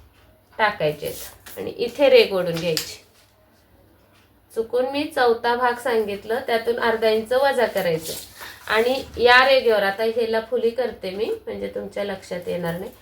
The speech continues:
आता या रेघेवर आपल्याला मुंड्याचा अर्धा टाकायचा आहे. मुंडा किती आहे,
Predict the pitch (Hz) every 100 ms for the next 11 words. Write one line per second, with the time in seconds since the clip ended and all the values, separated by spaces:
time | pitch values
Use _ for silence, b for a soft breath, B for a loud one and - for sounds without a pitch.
0 | B B B B 202 226 240 262 277 311
1 | 320 311 302 285 285 254 269 294 294 254
2 | 254 277 262 233 214 214 202 185 180 180
3 | 185 226 254 269 294 294 294 277 269 294